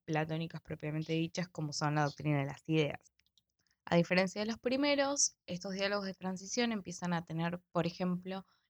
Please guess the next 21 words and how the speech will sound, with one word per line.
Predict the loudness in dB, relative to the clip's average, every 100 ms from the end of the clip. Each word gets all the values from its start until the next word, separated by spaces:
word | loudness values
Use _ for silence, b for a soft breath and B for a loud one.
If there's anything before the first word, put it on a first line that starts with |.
| -4
intereses, | -2 0 -2 -6 -10 _
eh, | -12 -12 -12 -14 -16 -14
que |
tienen | -6 -2 -2
que | -2
ver | -4 -4 -8 -6
con | -2 -2 -2
los | -6 -8
problemas | -6 -2 -2 -4
políticos. | -6 -6 -6 _ -16 -16 -18 _ _ _ _ _ _
Em, | 0 2 0 -2 -6 -8 -10 -16 _ _ _ _ _ _ _ -8
en | -6 -2
cambio, | -2 -2 -2 -4
los | -4 -6 -8
ter-, | -6 -6 -6 -6
los | -6 0
últimos, | -2 0 -4 -4
los | -6 -4
diálogos | 0 0 2 0 0 -2
de | -2
madurez, | -4 -4 -4 -4 -4 -6